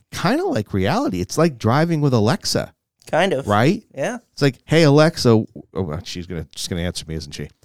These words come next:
Speaker 1: Um, you know, d-, driving directions to so-and-so. And that's like, "Hey, Kit, get me to this person's house." And then he's like, "Yes, Michael." And see, we've, we've got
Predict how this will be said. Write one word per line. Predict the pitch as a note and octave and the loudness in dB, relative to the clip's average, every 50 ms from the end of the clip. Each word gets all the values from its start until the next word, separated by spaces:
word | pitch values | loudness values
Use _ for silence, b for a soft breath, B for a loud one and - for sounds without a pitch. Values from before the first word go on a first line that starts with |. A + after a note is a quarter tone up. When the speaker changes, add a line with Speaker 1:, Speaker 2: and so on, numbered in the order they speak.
| _ _ _ _ _ _ _ _ _ | _ _ _ _ _ _ _ _ _
Speaker 1:
Um, | - G#2+ G#2 G2 F#2+ G2 G2+ - - | 0 2 2 2 2 0 -4 -4 -2
you | - B2 | 0 0
know, | G#2+ G2 | 0 0
d-, | G#2 G#2+ G#2 G#2 - - A2+ - - C3 | -4 -10 -14 -16 -16 -18 -18 -16 -12 -4
driving | A#2 A2+ B2+ A#2 B2 C3 C#3 C3+ B2 | 2 4 4 6 6 4 4 2 4
directions | B2+ B2 A#2+ A#2 G#2+ - A#2 G#2+ G2 | 4 4 2 2 0 -2 -4 -4 -4
to | - - | -4 -4
so-and-so. | G#2+ - C#3 C3+ D3+ E3+ D3+ - - E2 | -2 2 4 4 4 2 2 0 0 0
And | E2 G2+ | 2 0
that's | G#2+ - - | 0 0 -2
like, | A2 F#2 - | -4 -4 -2
"Hey, | A2+ A#2+ A#2 A2+ G#2 - _ _ _ | -2 0 0 0 -2 -4 _ _ _
Kit, | - - A#2 G2 G2+ - _ - G#2+ F#2+ | -4 -2 -2 -2 -2 -6 _ -18 -8 -2
get | A2 B2 A#2+ - A2 | 0 0 0 0 0
me | A2 A#2 A2 A2 G#2+ | 0 0 0 0 -2
to | - - G#2+ G2 F2 | -2 -2 -2 0 2
this | G2 C3 B2 - | 2 2 2 2
person's | - - A2 F#2+ E2+ - - D#2+ E2 - | 0 0 0 0 0 -2 -6 -8 -6 -6
house." | E2+ D2+ C2+ A1+ - - | -6 -6 -6 -8 -8 -8
And | - F2 F2+ F#2 | -8 -6 -6 -6
then | F2 F2 F2 | -6 -6 -4
he's | F2 F2+ E2+ D#2+ F2 | -6 -6 -6 -6 -6
like, | E2+ D#2 C#2+ - | -6 -8 -8 -10
"Yes, | C#2 C#2+ E2 F2 F2+ F2 - - - - | -12 -10 -8 -6 -6 -6 -6 -10 -10 -12
Michael." | F2 C#2+ C2 B1 B1 - - A#1+ C2 - - _ _ _ _ _ _ _ _ _ _ | -12 -12 -10 -12 -14 -14 -14 -14 -14 -14 -14 _ _ _ _ _ _ _ _ _ _
And | - F2+ F2+ F2 F2 D#2 - _ _ _ _ _ _ _ _ _ _ _ _ _ _ _ _ _ _ _ _ _ _ _ _ _ | -12 -10 -8 -8 -8 -10 -14 _ _ _ _ _ _ _ _ _ _ _ _ _ _ _ _ _ _ _ _ _ _ _ _ _
see, | - - A#2+ G#2+ G#2+ G#2+ - _ _ _ _ _ _ _ _ _ _ _ | -4 -2 0 0 -2 -4 -10 _ _ _ _ _ _ _ _ _ _ _
we've, | G#2+ G#2+ G#2+ G#2 - | -2 -2 -2 -2 -2
we've | A#2+ G#2+ G2 - | -2 -2 -2 0
got | A#2+ A2+ G#2 G2+ G2+ - | 0 0 2 0 -2 -4